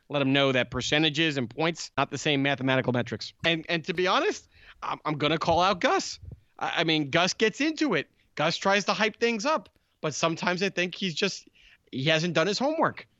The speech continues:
So there was a point in the game where, you know, Reynolds is playing point, and he goes, "I like this Reynolds kid. I like his energy. He's solid on defense." And then he goes, "Reynolds looks like the point guard of the future for Kevin Willard." And I was just like, "Oh, real? Co-, come on."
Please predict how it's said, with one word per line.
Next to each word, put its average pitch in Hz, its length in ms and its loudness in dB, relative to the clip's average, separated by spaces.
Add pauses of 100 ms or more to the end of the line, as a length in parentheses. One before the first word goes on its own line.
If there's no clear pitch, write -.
(220)
So 175 140 -4
there 165 120 2
was 170 100 0
a 165 60 -2
point 214 280 0
in 233 60 -6
the 220 80 2
game 196 360 4
where, 160 220 4
you 175 80 0
know, 160 300 0 (320)
Reynolds 170 340 4
is 185 180 2
playing 180 360 0
point, 147 380 0 (340)
and 349 120 2
he 247 60 4
goes, 226 240 4 (160)
"I 269 220 2
like 196 240 2
this 226 160 2
Reynolds 214 320 2
kid. 147 260 -6 (320)
I 185 160 -2
like 208 260 0
his 233 200 2
energy. 220 460 0 (260)
He's 226 200 -4
solid 254 340 2
on 240 140 4
defense." 196 560 -4 (240)
And 151 160 -4
then 254 100 0
he 240 80 0
goes, 185 440 0 (120)
"Reynolds 220 480 0 (260)
looks 233 240 -4
like 240 180 2
the 175 80 -2
point 262 320 0
guard 262 200 4
of 233 60 -4
the 226 80 2
future 233 380 -2
for 175 120 -2
Kevin 233 360 2
Willard." 180 360 2 (180)
And 143 100 -6
I 147 100 -2
was 139 120 -6
just 135 160 -8
like, 143 140 0
"Oh, 110 460 0
real? 156 280 0
Co-, - 300 -2
come 180 220 2
on." 104 280 -2